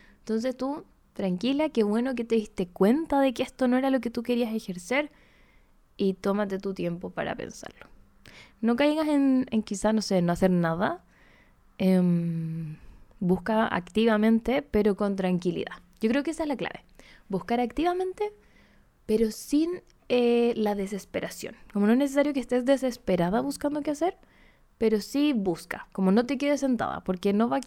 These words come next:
la respuesta no va a llegar del cielo porque alguien decrete que te va, no. Como tienes que buscarla tú, pero con calma. Ese es mi consejo. <laughs> Vamos con otra historia. Y ahora sí leo dos más, dos más.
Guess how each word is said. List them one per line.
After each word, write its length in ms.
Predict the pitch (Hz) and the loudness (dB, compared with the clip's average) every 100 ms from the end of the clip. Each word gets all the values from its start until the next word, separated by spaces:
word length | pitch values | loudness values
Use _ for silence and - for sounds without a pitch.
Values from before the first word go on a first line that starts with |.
| 247 | -4
la 320 | 226 208 208 | 0 4 4
respuesta 540 | 214 - - 247 - | 2 -4 -4 -4 -4
no 120 | 269 254 | -6 0
va 80 | |
a 40 | 240 | 2
llegar 300 | 233 214 220 | 4 4 2
del 180 | 254 254 | 0 -4
cielo 580 | - 240 254 285 330 - - - - - | 0 2 4 4 2 -2 -18 -20 -20 -14
porque 440 | - 220 208 220 220 | 0 0 2 2 4
alguien 380 | 226 247 254 240 | 4 2 2 4
decrete 440 | 214 208 220 254 | 4 4 2 0
que 100 | 240 | -4
te 100 | 240 | -2
va, 120 | 240 | 0
no. 440 | 208 190 185 - - - _ _ _ _ - | 0 0 0 -4 -12 -20 _ _ _ _ -6
Como 180 | 202 185 | 0 2
tienes 240 | 226 254 | 2 2
que 100 | 269 | 4
buscarla 440 | 240 233 226 254 262 | 2 4 0 2 2
tú, 220 | 294 440 - - _ _ _ | 2 2 -4 -20 _ _ _
pero 260 | - 220 214 | -6 -4 -4
con 220 | 208 196 | -6 -8
calma. 360 | 185 - - - _ _ _ _ _ _ _ _ _ _ - | -8 -10 -14 -20 _ _ _ _ _ _ _ _ _ _ -4
Ese 160 | 226 | -2
es 60 | 214 | -2
mi 80 | 180 | -6
consejo. 340 | - - - - 208 185 214 | -12 -18 -18 -4 -2 0 6
<laughs> 260 | 254 254 233 - _ _ _ - | 8 8 2 -4 _ _ _ -2
Vamos 420 | 185 190 220 247 | 2 2 0 -4
con 260 | - 233 - | -2 -4 -2
otra 220 | - 247 | -6 -2
historia. 280 | 240 165 127 | -2 -2 -2
Y 100 | 131 | 0
ahora 220 | 143 190 | 2 2
sí 260 | 226 254 - | 2 0 0
leo 240 | 220 220 220 | 0 2 4
dos 300 | 214 254 - | 4 2 -2
más, 260 | - - | -10 -12
dos 220 | 202 262 220 | -2 -2 -2
más. 340 | - - - | -10 -20 -20